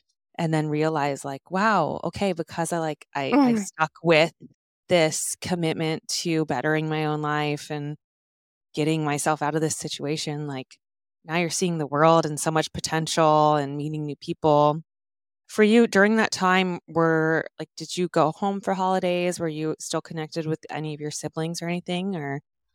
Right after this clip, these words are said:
Speaker 1: what was going on kind of at home while you were away at college?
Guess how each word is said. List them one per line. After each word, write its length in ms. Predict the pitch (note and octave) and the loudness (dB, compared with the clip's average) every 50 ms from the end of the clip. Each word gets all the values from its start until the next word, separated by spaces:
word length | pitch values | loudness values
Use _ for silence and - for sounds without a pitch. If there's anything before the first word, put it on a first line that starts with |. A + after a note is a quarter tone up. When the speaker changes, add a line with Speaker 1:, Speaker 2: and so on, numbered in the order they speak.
| _ _ | _ _
Speaker 1:
what 120 | - - | -2 0
was 140 | E3 D#3 - | 0 0 0
going 260 | - - C#3+ C#3+ C#3+ | 0 -2 -2 0 -2
on 200 | C#3 C#3 C#3+ D3 | -2 -4 -6 -8
kind 220 | - - - D3+ D3 | -10 -12 -12 -12 -10
of 60 | D3 - | -10 -10
at 120 | D3 - | -10 -6
home 320 | D3+ D3+ C#3+ D3 D3+ D3 D3 | -4 0 0 0 0 0 -2
while 160 | C#3+ - D3+ | -4 -4 -4
you 140 | D#3 - - | -2 -2 -2
were 100 | D3 D3 | -2 -2
away 160 | D3 D3+ - | -2 -2 -4
at 100 | - - | -4 -2
college? 560 | - C#3+ C#3+ D3+ D3 D3 D3+ - - - - | 0 0 2 2 0 -2 -4 -8 -12 -12 -14